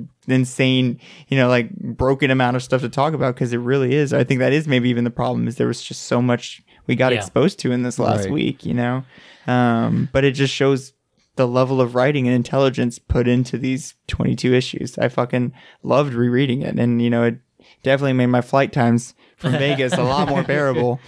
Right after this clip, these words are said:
Speaker 1: in
Speaker 2: Yeah.
Speaker 1: so many ways. And, uh, yeah, I mean, I read the entire Kate Bishop, Bishop issue, uh, or volume in a single flight and was just so blown away by the,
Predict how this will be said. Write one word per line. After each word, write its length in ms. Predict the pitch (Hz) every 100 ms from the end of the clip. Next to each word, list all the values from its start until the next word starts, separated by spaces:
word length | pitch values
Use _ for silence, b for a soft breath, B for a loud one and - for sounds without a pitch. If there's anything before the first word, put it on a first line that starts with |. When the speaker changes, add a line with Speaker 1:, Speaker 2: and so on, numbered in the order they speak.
| B B 147 -
Speaker 1:
in 140 | 135
Speaker 2:
Yeah. 100 | 110
Speaker 1:
so 160 | 104 135
many 200 | 131 120
ways. 420 | 120 143 135 123
And, 180 | 117 123
uh, 280 | 120 120 120
yeah, 180 | 123 123
I 60 |
mean, 140 | 131 127
I 60 |
read 200 | 123 131
the 100 | 131
entire 340 | 127 127 127 127
Kate 260 | 127 120
Bishop, 420 | 123 131 139 127 - B B B B
Bishop 400 | - 185 156 117 -
issue, 540 | 135 127 131 123 131 -
uh, 360 | 135 127 120 117
or 120 | 123
volume 400 | 123 123 131 131
in 100 | 127
a 60 | 120
single 300 | - 135 117
flight 420 | - 160 196 147
and 320 | 120 123 120
was 140 | 120 123
just 300 | 127 120 -
so 180 | 143 131
blown 300 | 123 127 123
away 420 | 117 120 120 117
by 480 | 113 117 117 117 117 117 -
the, 560 | 190 127 120 120 120